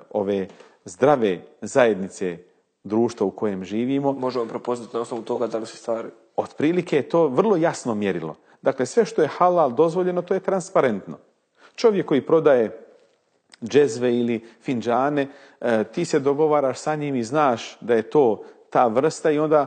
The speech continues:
Speaker 1: ako si zadovoljan sa cijenom, ti to prihvatiš. I niko te za to neće osuditi. Ali ako se ovakva vrsta poslova sklapa i onda kažu: „Pa čitavo je društvo takvo, vi danas ne možete, e,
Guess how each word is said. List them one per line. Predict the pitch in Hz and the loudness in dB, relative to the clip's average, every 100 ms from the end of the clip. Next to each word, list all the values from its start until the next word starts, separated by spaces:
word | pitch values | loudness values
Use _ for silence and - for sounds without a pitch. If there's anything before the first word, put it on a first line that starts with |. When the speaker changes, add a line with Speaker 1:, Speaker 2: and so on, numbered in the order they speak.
| - - | -2 -8
Speaker 1:
ako | - - 151 | -4 -2 -2
si | 127 | -2
zadovoljan | 117 131 131 127 | 0 2 2 0
sa | 120 | -4
cijenom, | 113 113 117 135 127 | -8 -4 0 0 -2
ti | 131 | -4
to | 123 | -2
prihvatiš. | 117 135 123 101 87 - - _ _ _ - | -2 0 0 -2 -4 -18 -20 _ _ _ -4
I | 117 | -2
niko | 180 196 | 2 2
te | 160 131 123 - _ | 2 -2 -4 -12 _
za | 104 139 | 0 2
to | 151 139 | 2 -2
neće | 160 151 123 | -2 -2 -2
osuditi. | 113 123 120 - - _ _ _ _ _ | -2 -2 -2 -4 -16 _ _ _ _ _
Ali | 101 101 107 | 0 0 2
ako | 113 - | 0 0
se | 113 110 - | -2 0 2
ovakva | 113 202 226 | 2 2 0
vrsta | 180 185 160 143 | 0 0 0 -2
poslova | - 139 - 107 92 82 | 0 -2 0 0 2 -2
sklapa | - - 123 92 85 78 _ _ _ - | -4 0 2 0 -4 -12 _ _ _ -4
i | |
onda | 120 135 | -2 -2
kažu: | 131 139 131 120 | -2 -2 -2 -4
„Pa | 113 110 | -6 -8
čitavo | 139 127 123 117 | -8 -8 -4 -4
je | 110 | -4
društvo | 113 123 120 110 | -4 -6 -8 -8
takvo, | 117 113 113 113 | -6 -6 -4 -4
vi | 107 | -2
danas | 107 117 110 - | -4 -4 -6 -8
ne | 117 | -8
možete, | 120 110 113 113 107 - - - | -6 -6 -4 -4 -4 -8 -20 -12
e, | - 101 | -6 -6